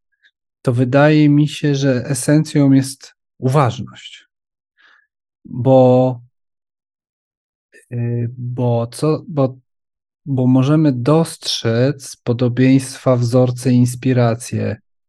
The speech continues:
i w filmach science fiction, gdzie łatwiej trochę jest prze-,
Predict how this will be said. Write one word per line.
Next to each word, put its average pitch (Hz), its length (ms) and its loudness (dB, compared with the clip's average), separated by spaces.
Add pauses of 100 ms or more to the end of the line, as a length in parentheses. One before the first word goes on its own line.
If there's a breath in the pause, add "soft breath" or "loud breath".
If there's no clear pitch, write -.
(320)
i 170 140 2
w 180 40 0
filmach 131 480 2
science 127 360 0
fiction, 131 360 0
gdzie 135 180 4
łatwiej 180 340 2
trochę 120 360 -2
jest 110 340 -6
prze-, 120 220 -8